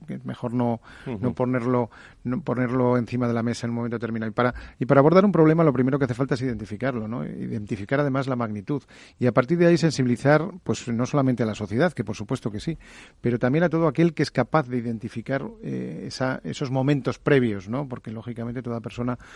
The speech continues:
Speaker 1: pues, tiene esos momentos previos vinculados, pues, a, a problemas de diferente tipo, ¿no? Y, por supuesto, también lo de los medios de comunicación, que me parece importantísimo lo que has dicho, Juan Pablo. Eh, simplemente un apunte, que, que no es que sea la consecuencia directa del cien por cien de los casos, ¿no? Pero sí que es cierto que,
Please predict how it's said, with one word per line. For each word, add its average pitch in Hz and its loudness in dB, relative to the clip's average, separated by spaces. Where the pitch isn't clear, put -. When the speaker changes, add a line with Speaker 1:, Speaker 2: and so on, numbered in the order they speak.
Speaker 1:
pues, 110 -8
tiene 123 -4
esos 117 -8
momentos 117 -6
previos 120 -4
vinculados, 117 -6
pues, 98 -10
a, 107 -12
a 127 -18
problemas 120 -6
de 120 -4
diferente 117 -6
tipo, 107 -12
¿no? 113 -10
Y, 131 0
por 123 2
supuesto, 127 -2
también 156 -2
lo 135 -2
de 131 0
los 117 -4
medios 127 -2
de 127 -6
comunicación, 117 -8
que 127 -10
me 120 -8
parece 113 -8
importantísimo 117 -6
lo 107 -10
que 104 -10
has 110 -10
dicho, 113 -10
Juan 110 -10
Pablo. 120 -4
Eh, - -4
simplemente 165 2
un 139 4
apunte, 127 4
que, 110 0
que 123 -4
no 113 0
es 123 0
que 127 2
sea 135 0
la 127 2
consecuencia 123 -2
directa 120 0
del 120 -2
cien 123 -4
por 107 -4
cien 123 -4
de 110 -4
los 107 -8
casos, 120 -6
¿no? 151 -8
Pero 123 -4
sí 135 -6
que 170 -4
es - -12
cierto 160 -6
que, 139 -4